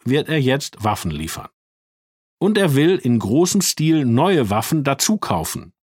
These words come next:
Nicht für die Ukraine, sondern für Deutschland,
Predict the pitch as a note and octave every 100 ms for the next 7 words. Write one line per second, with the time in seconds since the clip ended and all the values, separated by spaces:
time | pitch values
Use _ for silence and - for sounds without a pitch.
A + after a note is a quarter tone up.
0 | _ _ _ A2+ D3 - - A#2+ A#2+ G#2
1 | G#2+ A#2+ C#3 G3 A3 - - - A2 B2
2 | B2+ C#3 F#3 G3 F3 A#2 - E2+ C#2 -